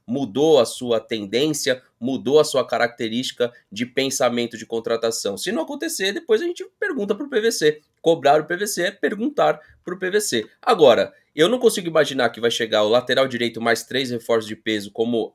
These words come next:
essas notícias externaram há cinco dias atrás, sendo que a nossa vitrine tá desse jeito. Nós temos vários jogadores de seleção.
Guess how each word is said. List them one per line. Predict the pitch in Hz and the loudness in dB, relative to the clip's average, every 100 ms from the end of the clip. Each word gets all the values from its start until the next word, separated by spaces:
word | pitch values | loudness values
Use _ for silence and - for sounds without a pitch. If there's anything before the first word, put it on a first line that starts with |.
| - | -6
essas | 107 117 107 | -4 -4 -4
notícias | 117 113 117 113 107 | -4 -4 -6 -4 -6
externaram | 110 - 117 107 113 104 104 | -8 -2 0 0 -2 -2 -4
há | |
cinco | 104 110 104 | -6 -10 -12
dias | 104 101 101 | -10 -8 -6
atrás, | 95 117 151 123 - - _ _ | -6 0 0 0 -4 -12 _ _
sendo | - 214 226 196 | -2 2 2 -2
que | - 151 117 - _ - | -4 -2 -2 -4 _ -2
a | 139 | 0
nossa | 151 190 190 | 2 2 0
vitrine | 165 175 147 156 175 | -2 -6 -6 -6 -4
tá | 180 175 | -2 -2
desse | 175 247 | -2 -4
jeito. | 240 202 202 - _ - - | -4 -4 -4 -14 _ -20 -6
Nós | 139 151 | 0 2
temos | 208 220 151 | 0 0 -6
vários | 107 117 170 220 185 | -4 2 4 4 2
jogadores | 170 160 139 147 139 | 0 2 2 0 -4
de | 131 | -6
seleção. | 143 131 127 107 87 | -4 -4 -4 -4 -4